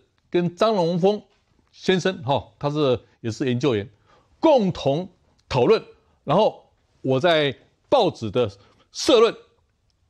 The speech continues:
当然是自由时报，我七天社论都是我写的，七天，哈。然后专栏把那些应该有的国防、国安知识，透过这种文字方式让大家知道。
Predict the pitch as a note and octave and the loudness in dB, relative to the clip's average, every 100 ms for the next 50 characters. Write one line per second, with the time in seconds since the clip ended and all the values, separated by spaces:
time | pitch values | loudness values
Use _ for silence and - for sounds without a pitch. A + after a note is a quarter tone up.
0 | - D#3 C#3 C#3 D3 A#2 - A2+ A2 - | -4 0 0 -2 -2 -2 -2 -2 -2 -2
1 | G#2+ - E3+ D#3+ D#3 - D#3+ C#3 B2 G#2+ | -4 -2 0 0 -2 0 0 0 -6 -8
2 | G2 - - _ _ - C#3 A#2+ C3 A2+ | -8 -10 -20 _ _ -10 -6 -4 -6 -6
3 | A2+ G2 - _ _ F#3 G#3+ - C#4+ A#3+ | -6 -6 -8 _ _ -4 -4 -2 -2 0
4 | F#3+ - _ _ _ _ D#3 C3 G#3+ F#3+ | -4 -8 _ _ _ _ -4 -2 -2 -2
5 | G#3 G3+ _ - B3 C#4 C#4 C4 B3+ E3+ | -2 -4 _ -8 -4 -4 -2 0 0 -2
6 | A#2 A#2 - D3 E3 A3+ G#3+ C#3+ C3+ D3+ | -4 -6 -8 -4 0 0 0 -2 -4 -4
7 | D3+ E3 F3+ E3+ F3+ - D#3 _ _ - | -2 -2 -2 -4 -6 -6 -10 _ _ -6
8 | F3+ F3 C#3+ - C#3 - D#3 F#3 G3 D#3+ | -2 0 0 0 -2 -2 -4 -2 0 0
9 | E3+ E3+ C#3+ - D#3+ C3 B2+ - B2+ B2+ | 0 -4 -8 -4 -4 0 -2 -4 -4 -6